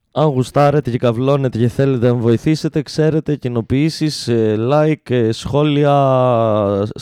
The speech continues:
story στο Instagram, στείλτε τα σε φίλους σας που πιστεύετε ότι θα τους αρέσει να, να ακούσουν τα podcast. Και το καλύτερο που έχετε να κάνετε φυσικά για να μας βοηθήσετε είναι να έρθετε όπου παίζουμε σε παραστάσεις να μας δείτε.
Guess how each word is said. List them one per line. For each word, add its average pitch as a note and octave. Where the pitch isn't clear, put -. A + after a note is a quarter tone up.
story C#3
στο B2+
Instagram, C#3
στείλτε C3
τα B2
σε A#2+
φίλους B2+
σας A#2
που -
πιστεύετε A#2+
ότι A#2
θα A2
τους -
αρέσει A2+
να, G#2+
να G#2
ακούσουν A2
τα G2
podcast. D3+
Και B2+
το C#3
καλύτερο D3
που C3
έχετε D3
να C3
κάνετε C3
φυσικά -
για C3
να A2+
μας A2
βοηθήσετε A#2+
είναι E3+
να B2
έρθετε C3+
όπου A2+
παίζουμε A#2
σε G2+
παραστάσεις G#2
να A2+
μας G#2+
δείτε. F#2